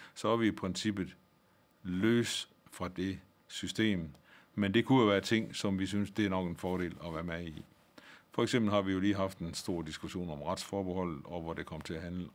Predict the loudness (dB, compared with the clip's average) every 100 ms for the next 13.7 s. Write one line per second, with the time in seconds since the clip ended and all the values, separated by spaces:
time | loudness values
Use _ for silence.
0 | -8 -8 -8 -12 -18 -20 -20 -20 _ -10
1 | -8 -8 -6 -4 0 0 -2 -6 -8 _
2 | _ _ -20 -10 -8 -8 -12 -14 _ _
3 | _ -20 -20 _ -8 -2 -2 -2 -4 -6
4 | -6 -12 -18 -10 -6 -2 -2 0 0 0
5 | -2 -4 -4 -4 -6 -6 -10 -8 -8 -10
6 | -10 -12 -12 -14 -14 -18 -20 _ _ _
7 | _ _ -20 -20 _ _ _ _ 0 2
8 | 4 4 4 0 -2 0 -2 -4 -6 -6
9 | -6 -8 -8 -12 -10 -10 -4 -4 -2 -6
10 | -8 -12 -6 -6 -8 _ -4 -2 0 0
11 | -2 -2 -6 -12 -20 -20 -12 0 2 2
12 | 2 0 0 -2 -2 -4 -2 -2 2 0
13 | 2 0 0 2 0 0 -2